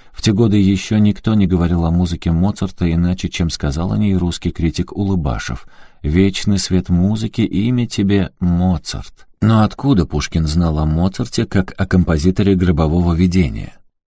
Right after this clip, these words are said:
Правда, можно задать ещё тысячи подобного рода вопросов относительно пушкинского знания. Откуда, например, он знал о том, что гений парадоксов друг?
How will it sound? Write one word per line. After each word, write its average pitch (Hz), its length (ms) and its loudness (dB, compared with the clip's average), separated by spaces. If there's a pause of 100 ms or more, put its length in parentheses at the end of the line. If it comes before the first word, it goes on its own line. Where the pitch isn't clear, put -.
(140)
Правда, 107 300 2
можно 107 400 4
задать 98 380 0
ещё 104 360 0
тысячи - 440 -4
подобного 76 500 -2
рода 73 220 -2
вопросов 76 480 -4
относительно 76 600 -2
пушкинского 76 600 -6
знания. 73 500 -2 (400)
Откуда, 127 400 2
например, 110 440 4
он 110 100 2
знал 107 340 0
о 98 80 -2
том, 113 220 0
что 95 240 0
гений 110 560 2
парадоксов 73 680 -2
друг? 65 500 -8